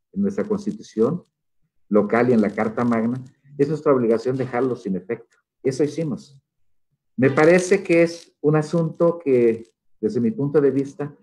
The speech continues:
está rebasado, puesto que las condiciones de pandemia actuales no son las que teníamos en agosto del año pasado. Pudiera no gustarles a algunos concejales esto, pero esta es la verdad. La atención que se dio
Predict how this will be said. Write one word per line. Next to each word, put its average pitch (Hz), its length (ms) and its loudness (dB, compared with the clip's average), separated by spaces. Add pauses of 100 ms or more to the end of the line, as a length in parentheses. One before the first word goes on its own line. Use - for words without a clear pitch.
(300)
está 143 260 -2
rebasado, 131 720 2 (580)
puesto 143 240 2
que 139 120 0
las 123 160 0
condiciones 135 800 -2
de 139 100 0
pandemia 127 460 -2
actuales 131 500 -2 (120)
no 131 140 -4
son 160 160 -2
las 151 140 -4
que 120 80 -4
teníamos 127 420 -2
en 110 120 2
agosto 110 320 0
del 104 120 2
año 107 220 -2
pasado. 98 420 -10 (1800)
Pudiera 180 360 6
no 185 140 6
gustarles 196 600 2
a 123 60 0
algunos 120 420 0
concejales 110 720 -2
esto, 113 300 -2
pero 117 160 2
esta 135 160 -8
es 156 80 -6
la 120 100 -2
verdad. 113 360 -2 (1300)
La 127 120 2
atención 143 480 2
que 185 120 -4
se - 280 -2
dio 151 340 4